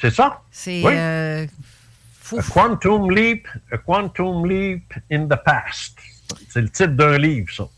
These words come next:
Speaker 2: Ça, c'est fou,
Speaker 1: Fait que
Speaker 2: ça.
Speaker 1: Oui, oui,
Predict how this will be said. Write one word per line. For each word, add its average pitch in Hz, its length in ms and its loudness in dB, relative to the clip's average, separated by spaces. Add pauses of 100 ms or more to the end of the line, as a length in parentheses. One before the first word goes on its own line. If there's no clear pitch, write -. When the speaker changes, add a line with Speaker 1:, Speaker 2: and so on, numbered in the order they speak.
(120)
Speaker 2:
Ça, 175 220 -2
c'est 147 200 -4
fou, 175 200 -6
Speaker 1:
Fait 294 60 -2
que 240 60 -4
Speaker 2:
ça. 170 260 -4 (600)
Speaker 1:
Oui, 220 120 4 (540)
oui, 247 100 4